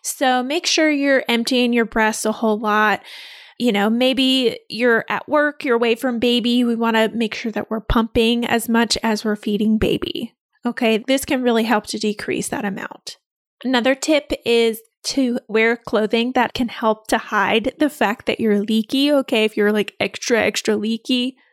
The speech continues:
and, you know, you just have accidents and it just leaks through your breast pad and your bra, maybe wearing something that has, like, a pattern <laughs> on it so it can kinda disguise a leak. If you wanna wear a jacket or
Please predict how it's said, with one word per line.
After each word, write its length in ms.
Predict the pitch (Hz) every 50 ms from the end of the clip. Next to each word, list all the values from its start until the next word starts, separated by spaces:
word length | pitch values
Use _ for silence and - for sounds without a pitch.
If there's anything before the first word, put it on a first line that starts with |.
| _ _ _
and, 560 | - 196 202 202 190 196 202 214 208 208 208 - - _
you 220 | - - 208 226
know, 80 | 208 190
you 160 | 190 196 202
just 220 | 196 - 214 - -
have 140 | 208 208 -
accidents 580 | - 196 196 - - - - - 233 233 240 -
and 140 | 233 208 208
it 80 | 208
just 200 | - 220 214 -
leaks 400 | 190 175 220 226 - - - -
through 200 | - - 214 226
your 140 | 220 208 214
breast 300 | - - 233 233 - -
pad 300 | - 277 285 262 262 - -
and 240 | 240 226 226 240 226
your 100 | 240 220
bra, 440 | 220 - 220 196 185 202 214 247 285 - - - - - - - - -
maybe 300 | 220 226 226 233 254 240
wearing 380 | 226 214 214 220 220 220 220 226
something 640 | - - 240 226 226 - 220 214 208 208 214 214 202
that 440 | - 190 185 185 190 185 - - -
has, 680 | - - - - - 214 202 208 208 208 208 214 220 233 - - _ -
like, 300 | - 214 202 196 196 -
a 60 | 190
pattern 580 | - - - 233 214 208 202 220 220 233 247 233
<laughs> 60 | -
on 180 | 277 285 285 285
it 280 | 320 311 254 - 302
so 160 | 294 330 262
it 140 | 254 254 247
can 140 | - 320 262
kinda 260 | - 269 233 233 233
disguise 920 | 226 220 262 240 - - - 240 208 190 185 185 202 220 202 208 220 214 - - - - - - - - - - -
a 140 | - 226
leak. 680 | 226 214 208 226 233 254 285 302 302 - - - - _ _ _ _ _ - - - _ _
If 240 | - - 226 - -
you 80 | 240 214
wanna 220 | 214 220 208 202
wear 200 | 202 214 202 180
a 40 | 160
jacket 640 | 180 - - 254 247 262 269 - 294 269 285 294 294
or 280 | 247 - 202 - - 208